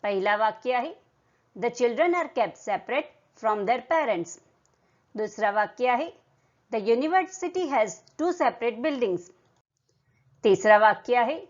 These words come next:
"They allotted a separate desk to everyone." चौथा वाक्य आहे, "We would like to have separate checks." फ्रेंड्स, व्हिडिओला लाईक, शेअर आणि कमेंट करायला विसरू नका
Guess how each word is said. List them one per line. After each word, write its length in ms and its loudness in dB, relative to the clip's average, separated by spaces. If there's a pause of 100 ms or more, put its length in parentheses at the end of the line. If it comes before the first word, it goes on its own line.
(640)
"They 140 0
allotted 540 2
a 280 -6 (100)
separate 360 -2
desk 520 -2
to 180 4
everyone." 420 -4 (920)
चौथा 360 0
वाक्य 400 0
आहे, 280 -2 (560)
"We 120 -2
would 220 -4
like 360 -2
to 40 0
have 240 0 (300)
separate 500 -2
checks." 380 -2 (680)
फ्रेंड्स, 400 6 (320)
व्हिडिओला 480 6
लाईक, 280 6 (100)
शेअर 400 4 (120)
आणि 180 4
कमेंट 400 2
करायला 360 4
विसरू 320 0
नका 340 0